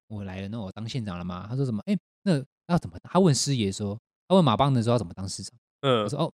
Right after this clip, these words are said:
Speaker 1: 市长上任，首先要巧-，
Speaker 2: 对。
Speaker 1: 巧立名目，
Speaker 2: <laughs>
Speaker 1: 然后拉拢豪绅，
Speaker 2: 嗯。
Speaker 1: 然后缴税捐款。”
Speaker 2: 嗯。
Speaker 1: 对，就是叫他们来付钱。那今天钱得了以后，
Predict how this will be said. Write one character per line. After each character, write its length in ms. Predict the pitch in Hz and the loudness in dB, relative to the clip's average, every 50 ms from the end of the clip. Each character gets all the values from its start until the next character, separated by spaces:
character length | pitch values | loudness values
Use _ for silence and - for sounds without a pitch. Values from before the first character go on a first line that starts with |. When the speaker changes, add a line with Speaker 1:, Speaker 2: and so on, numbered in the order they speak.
| _ _ - | _ _ -10
Speaker 1:
市 160 | - - 156 | -6 -6 -4
长 180 | 110 92 92 92 | -4 -4 -6 -4
上 240 | - 147 113 101 | -4 -2 -2 0
任， 160 | 104 113 92 - - | 0 -2 -2 -2 -2
首 240 | - - 120 104 110 | -2 -4 -4 -4 -6
先 180 | - - 147 | -8 -6 -6
要 80 | 139 143 | -4 -4
巧-， 340 | - - - - 110 90 - _ _ _ _ _ _ _ _ _ - - - - - _ _ _ _ _ _ _ _ _ _ _ _ _ _ _ _ _ _ - | -4 -4 -4 -4 -4 -8 -8 _ _ _ _ _ _ _ _ _ -14 -14 -14 -14 -16 _ _ _ _ _ _ _ _ _ _ _ _ _ _ _ _ _ _ -2
Speaker 2:
对。 140 | 139 127 123 | 0 2 6
Speaker 1:
巧 240 | 123 196 156 135 127 156 | 6 8 8 8 6 8
立 200 | 226 247 185 135 | 8 8 8 6
名 220 | 110 117 123 127 | 4 2 0 4
目， 240 | 156 208 185 127 - - 403 415 - - | 6 6 6 4 4 0 -4 -6 -4 0
Speaker 2:
<laughs> 240 | - - - - - | 0 0 0 2 4
Speaker 1:
然 100 | 226 - | 4 4
后 120 | 160 135 - 240 254 - _ _ - | 4 2 0 -6 -8 -8 _ _ 0
拉 260 | 180 180 180 185 190 | 2 2 4 4 6
拢 220 | 156 120 98 92 | 6 6 4 2
豪 220 | 90 - - 90 92 | 0 -6 -6 -6 -4
绅， 340 | 95 95 - 110 101 101 107 _ | -4 -4 -4 -4 -6 -6 -8 _
Speaker 2:
嗯。 360 | - 156 143 135 131 123 123 123 | 0 4 4 6 6 6 4 4
Speaker 1:
然 80 | 123 123 | 2 -2
后 40 | |
缴 200 | - - 87 - | -2 -4 -4 -4
税 200 | - - 123 107 | -2 0 0 0
捐 200 | 95 - 92 90 92 | 0 -2 -8 -12 -14
款。” 160 | - - - _ _ _ _ _ _ _ - | -16 -20 -20 _ _ _ _ _ _ _ -16
Speaker 2:
嗯。 380 | 113 113 117 127 131 131 135 135 | -14 -12 -12 -12 -12 -12 -10 -10
Speaker 1:
对， 160 | 135 135 139 135 135 | -10 -10 -10 -10 -10
就 80 | 123 | -10
是 60 | 120 139 | -8 -4
叫 140 | 139 120 | -4 -4
他 40 | 107 | -4
们 100 | 101 87 | -4 -8
来 60 | 85 - _ | -10 -12 _
付 80 | - 113 | -20 -20
钱。 140 | - - _ - | -20 -16 _ 0
那 120 | 175 170 - _ _ _ _ - | 0 0 0 _ _ _ _ 0
今 160 | - 180 160 | 2 4 6
天 100 | 165 170 | 6 4
钱 480 | 170 - - - - - 101 117 180 233 | 2 0 -2 -2 0 0 2 2 2 0
得 180 | - 135 117 | 0 0 0
了 120 | 123 147 131 | 0 0 -2
以 100 | 107 104 - | -4 -6 -8
后， 160 | - - - | -8 -8 -8